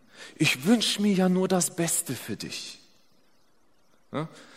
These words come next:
Diese Aussagen habe ich auch schon getroffen, aber wenn man dann oft manchmal ganz tief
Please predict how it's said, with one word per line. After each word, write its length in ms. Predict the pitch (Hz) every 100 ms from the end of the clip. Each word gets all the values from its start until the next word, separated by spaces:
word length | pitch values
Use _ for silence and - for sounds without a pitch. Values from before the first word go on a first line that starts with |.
| - - - - - - - - - _ _ _ -
Diese 200 | 131 135
Aussagen 460 | 143 160 170 160 143
habe 140 | 139
ich 100 | 131
auch 120 | 147 -
schon 180 | 196
getroffen, 500 | 175 175 185 190 202
aber 220 | 139 135 135
wenn 100 | 143
man 160 | 135
dann 160 | 131 131
oft 220 | 147 -
manchmal 320 | 139 135 131
ganz 340 | 131 156 - -
tief 500 | - 135 127 -